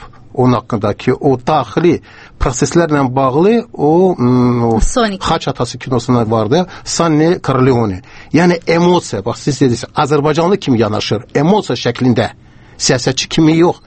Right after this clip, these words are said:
Speaker 1: insan kimi. Yəni kimsə onu təhqir etdi, tənqid etdi, yaxud nəsə bir konkret,
Speaker 2: Hı -hı.
Speaker 1: nəsə, a, addım atdı, o siyasətçi kimi buna yanaşmır. İnsan kimi yanaşır. Onun atası rəhmətli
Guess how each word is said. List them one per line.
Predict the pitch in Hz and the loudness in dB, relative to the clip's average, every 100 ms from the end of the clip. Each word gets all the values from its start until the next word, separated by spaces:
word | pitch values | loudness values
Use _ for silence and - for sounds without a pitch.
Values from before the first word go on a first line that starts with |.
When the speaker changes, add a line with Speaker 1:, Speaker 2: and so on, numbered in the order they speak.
| - | -6
Speaker 1:
insan | - 147 139 180 | 2 2 2 -2
kimi. | 156 - 104 - - - - - - - | -4 -4 -6 -6 -20 -20 -20 -20 -10 -2
Yəni | 147 147 120 | 0 0 0
kimsə | 202 180 | -2 0
onu | 151 147 | 2 2
təhqir | 131 147 - 151 131 | 0 -4 -2 0 0
etdi, | - 120 117 110 - - - | 0 2 2 0 -6 -16 -4
tənqid | 143 143 165 - | 0 2 0 -2
etdi, | 120 - 131 120 107 - - - - | -4 0 2 2 0 -6 -20 -10 -2
yaxud | 123 143 139 | 0 0 0
nəsə | 139 131 131 110 | 0 2 -2 -2
bir | 113 - | -4 -4
konkret, | 147 135 - 160 - - - | -2 -2 0 -2 -2 -18 -14
Speaker 2:
Hı | 214 | -4
-hı. | 202 | -2
Speaker 1:
nəsə, | 131 151 | 0 -2
a, | - 143 131 120 | -2 -2 -2 -2
addım | 127 - 160 | -4 0 0
atdı, | 131 - - 240 - - - | 0 -2 -2 -2 -4 -20 -4
o | 220 233 - _ _ _ | -2 -2 -6 _ _ _
siyasətçi | - - 165 - - 196 | -4 -2 0 -2 -2 -2
kimi | - 160 143 | 0 0 2
buna | 143 | 2
yanaşmır. | 123 120 120 - 98 - - - - | 2 0 -2 -6 -10 -14 -20 -12 0
İnsan | 170 139 - 156 | 0 0 -2 -6
kimi | - 104 | -4 -4
yanaşır. | 92 95 - 95 - - - | -4 -4 -4 -6 -8 -14 -2
Onun | 156 233 | 2 2
atası | 277 - 123 - | 2 -2 -10 -8
rəhmətli | 104 107 104 104 - | -6 -6 -6 -8 -10